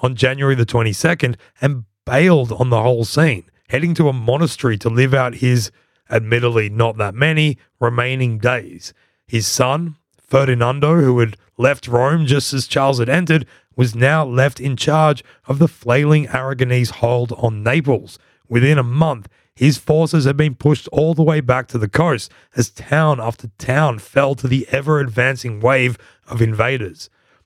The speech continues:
The French rocked up at a castle on the outskirts of Naples called Monte San Giovanni Campano,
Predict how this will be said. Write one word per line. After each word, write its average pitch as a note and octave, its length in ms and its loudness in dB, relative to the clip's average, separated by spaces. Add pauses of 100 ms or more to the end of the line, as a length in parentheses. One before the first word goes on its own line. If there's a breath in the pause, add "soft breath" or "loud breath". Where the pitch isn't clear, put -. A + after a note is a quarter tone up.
The A2+ 80 -2
French C#3 360 -4
rocked A#2+ 440 -2
up D3 200 0
at C#3+ 60 2
a B2 60 0
castle C3 520 0
on A#2+ 200 0
the A#2 200 4 (360 soft breath)
outskirts C3 560 -4
of A2 100 -8
Naples A#2 460 0
called B2+ 340 0 (180 soft breath)
Monte F3 400 0
San F3 320 2
Giovanni B2+ 540 2
Campano, F#2+ 680 -4